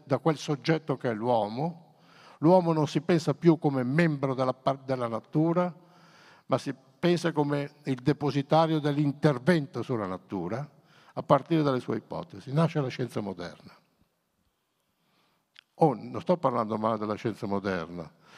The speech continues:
sto facendo vedere i percorsi teorici per cui si è passati a oggettivare la natura, a vederlo come qualcosa che sta di fronte a me e su cui io posso operare con più efficacia di quanto non potessero operare i greci con la loro strumentazione.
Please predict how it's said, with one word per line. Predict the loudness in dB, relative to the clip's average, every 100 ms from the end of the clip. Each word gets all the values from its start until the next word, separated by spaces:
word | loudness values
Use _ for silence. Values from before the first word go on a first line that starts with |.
| -20 -14
sto | -8
facendo | -6 -2 0 2
vedere | 2 0
i | -2
percorsi | -4 -2 -2 -2 -4
teorici | 0 2 2 0 -2
per | -4 -2
cui | -2
si | 0
è | -2
passati | -2 0 -2 0
a | -2
oggettivare | -2 -4 -4 -2 0 0
la | -2
natura, | -6 -4 -2 0 0 -4 -16 -8
a | -4
vederlo | -2 0 0 0
come | -2 -6 -8 -4
qualcosa | -2 0 0 -2
che | -4
sta | -2 -2
di | -2
fronte | -4 -2 -2 -2
a |
me | -2 0 -2 -6 -20 -18
e | -6
su | -4 -2
cui | 2 2
io | 2
posso | 0 -4 -2
operare | 0 4 2 0
con | -8 -6
più | 2
efficacia | 2 2 -4 0 0 0 -6 -8 -8 -16 -20 -6
di | -2
quanto | 2 2 2
non | -2 -2
potessero | -2 -2 -2 -2
operare | 0 0 2 0
i | -2
greci | -2 -4 -6 -8 -8 -10 -20 -20 -20
con | 0 2
la | 2
loro | 0 0 -2
strumentazione. | -4 -4 -4 -6 -12 -10 -10 -8 -12